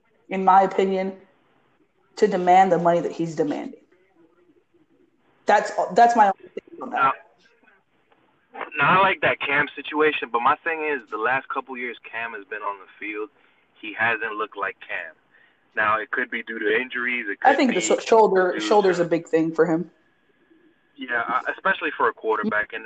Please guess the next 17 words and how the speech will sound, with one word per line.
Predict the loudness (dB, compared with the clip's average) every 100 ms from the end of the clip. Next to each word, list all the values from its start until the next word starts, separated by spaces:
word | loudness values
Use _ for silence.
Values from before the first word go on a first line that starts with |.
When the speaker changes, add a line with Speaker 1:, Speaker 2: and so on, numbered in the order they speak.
| -10
Speaker 2:
and, | -10 -10
and | -10 -4
one | -4 -2
that | -2
likes | -4 -6 -12
to |
run | -4 0 0 0
and | -4
be | -10 -16 -8
physical. | -8 -8 -8 -6 -6
And | -8 _ _ _ _ _ _
so | 0
I, | 0 0
I | -4
kinda | -4 -4 -4 -4
get | -4 -4
it. | -2